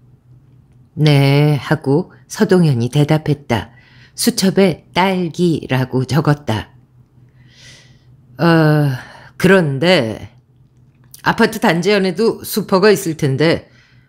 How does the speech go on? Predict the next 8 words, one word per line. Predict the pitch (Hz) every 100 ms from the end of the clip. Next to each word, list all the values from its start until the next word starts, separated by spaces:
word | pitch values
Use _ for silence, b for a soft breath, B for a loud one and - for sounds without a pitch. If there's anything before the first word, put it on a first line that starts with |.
| b
왜 | - 220
굳이 | 220 165 220
멀리 | 156 151 180 185 202 160 -
떨어져 | 156 196 180 175
있는 | 160 151 165 170 143 -
대형마트까지 | 147 156 160 139 123 - - 123 113 110
다녀오신 | 147 139 123 - 110
거죠?" | 104 101 202